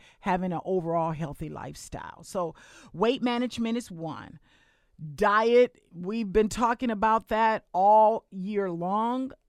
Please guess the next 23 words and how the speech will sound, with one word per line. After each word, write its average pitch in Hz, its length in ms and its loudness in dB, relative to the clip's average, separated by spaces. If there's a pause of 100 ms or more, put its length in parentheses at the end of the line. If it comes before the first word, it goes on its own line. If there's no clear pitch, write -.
uh, 185 320 -2
about 185 500 0
all 202 260 2
of 208 140 -2
us 208 320 -2
looking 196 320 -6
at 185 160 -4 (160)
healthier 226 480 -6
choices 220 640 -8
with 254 200 -6
our 262 100 -2
diet. 262 520 -2 (560)
And, 208 460 0
uh, 196 200 4
one 220 220 0
of 262 40 2
the 262 60 0
things 233 300 -4
that 208 160 -2
the 196 60 -2
American 202 500 -2
Heart 202 480 0 (100)
Association 226 1080 -4